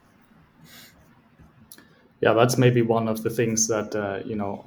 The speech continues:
at, at least to me, uh, is very important that, you know, whichever tool you use, uh, it, it fits seamlessly into your workflow, and I don't have to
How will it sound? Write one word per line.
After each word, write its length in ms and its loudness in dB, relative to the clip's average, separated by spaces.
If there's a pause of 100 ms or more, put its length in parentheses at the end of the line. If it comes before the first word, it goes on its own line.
at, 280 -12
at 240 -8
least 240 -6
to 80 -4
me, 440 -2 (140)
uh, 240 -4 (1500)
is 120 0
very 240 4
important 580 0
that, 260 -6 (720)
you 80 -4
know, 80 -2
whichever 520 -2
tool 580 0 (480)
you 120 -2
use, 640 0 (120)
uh, 220 -4
it, 240 -6
it 160 -12
fits 340 0
seamlessly 880 -4
into 420 -6 (140)
your 160 -6
workflow, 600 -4
and 120 -8
I 100 -8
don't 200 -4
have 260 -8
to 240 -8